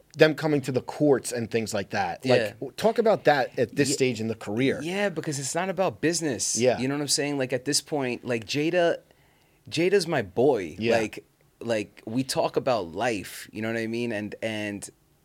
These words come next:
Speaker 2: Styles, man, Styles and Sheik too. Bo-, I mean, all three of them,
Speaker 1: Yeah.
Speaker 2: the conversations that we're having are, like, about life. And Fat Joe, like, dude, like, <sighs> these are great people. And the
Speaker 1: Mm-hmm.
Speaker 2: thing is, the reason why we're such good friends is because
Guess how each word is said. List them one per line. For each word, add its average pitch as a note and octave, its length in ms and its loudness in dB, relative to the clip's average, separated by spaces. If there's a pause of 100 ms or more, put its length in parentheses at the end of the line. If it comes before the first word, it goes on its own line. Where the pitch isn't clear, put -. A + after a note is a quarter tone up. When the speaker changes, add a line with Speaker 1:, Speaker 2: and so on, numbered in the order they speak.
(500)
Speaker 2:
Styles, A#2 580 2
man, G2+ 260 -4
Styles C3 420 0
and A2 100 -6
Sheik - 240 -2
too. C#3+ 220 2
Bo-, B2 240 0 (160)
I C3 40 2
mean, C3 180 2
all D#3+ 180 4
three D3+ 260 0
of D3 80 2
them, A2+ 300 0
Speaker 1:
Yeah. G2 180 -4
Speaker 2:
the A#2+ 100 -2
conversations C3+ 680 -2
that - 120 -4
we're G2+ 100 -2
having G#2+ 520 -2
are, G2+ 140 -6
like, F#2+ 420 -6
about F#2 320 -4
life. G#2 420 -4
And G2+ 140 -10
Fat C3+ 240 0
Joe, B2+ 440 -2
like, A2+ 240 -6 (720)
dude, C#3 200 -2
like, A2+ 260 -2 (200)
<sighs> - 200 -12
these E3+ 200 0
are G3 80 2
great A#2+ 460 -4
people. A2 500 -6
And B2+ 160 0
the B2 40 0
Speaker 1:
Mm-hmm. A2+ 80 -6
Speaker 2:
thing F3 160 -4
is, D#3+ 180 -2
the C3+ 80 -2
reason D#3 240 -4
why D3+ 100 -4
we're C3 140 -4
such - 240 -8
good A2+ 160 -6
friends B2+ 460 -4
is G#2 120 -10
because G#2 640 -2